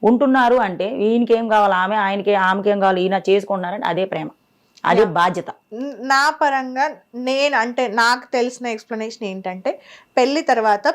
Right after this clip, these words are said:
Speaker 2: పిల్లలు పుట్టే వరకు ఆ, అంటే ఒకరి మీద ఒకరికి ప్రేమ ఉంటది, పిల్లల తర్వాత రెస్పాన్సిబిలిటీ ఉంటది. So ప్రేమ అనేది సిచ్యువేషన్ ని బట్టి బయటకు వస్తది,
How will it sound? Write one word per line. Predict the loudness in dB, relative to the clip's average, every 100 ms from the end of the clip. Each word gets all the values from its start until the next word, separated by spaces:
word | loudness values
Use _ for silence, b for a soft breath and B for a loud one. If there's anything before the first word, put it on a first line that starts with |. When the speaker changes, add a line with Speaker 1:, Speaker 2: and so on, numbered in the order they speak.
| -2
Speaker 2:
పిల్లలు | -2 0 -2
పుట్టే | -4 -6 -2 0
వరకు | 0 -2 -4 -4 -6 _ _ _ _ _ 2
ఆ, | 2 0
అంటే | -6 -2 -2 0 0
ఒకరి | 2 2
మీద | 0 0
ఒకరికి | 0 -2 -6 -8
ప్రేమ | -4 -4 -4
ఉంటది, | -10 -12 -12 -16 _ -2
పిల్లల | 2 2
తర్వాత | 2 0 2 0 2
రెస్పాన్సిబిలిటీ | 0 0 0 0 0 -2 -4 -2 -6
ఉంటది. | -8 -12 -12 -16 b b b
So | -4
ప్రేమ | 0 2 2 0
అనేది | 0 -2 -4 -6
సిచ్యువేషన్ | -6 -8 -4 -4 -4 -6
ని | -2
బట్టి | -2 -2 0
బయటకు | 0 0 -4 -10
వస్తది, | -10 -10 -10